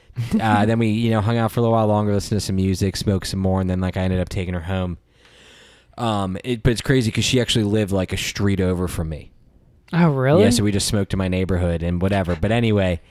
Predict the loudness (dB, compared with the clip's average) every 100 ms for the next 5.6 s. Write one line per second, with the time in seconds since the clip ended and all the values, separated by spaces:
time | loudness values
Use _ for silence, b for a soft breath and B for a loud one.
0 | b b b -2 0 0 0 -4 -4 0
1 | 0 0 0 2 2 2 0 -2 0 0
2 | 2 0 0 0 2 2 2 2 0 0
3 | -2 -2 -2 -2 0 0 0 0 0 -2
4 | -4 -2 -2 0 0 2 0 -2 -4 0
5 | 0 -2 -4 -2 0 0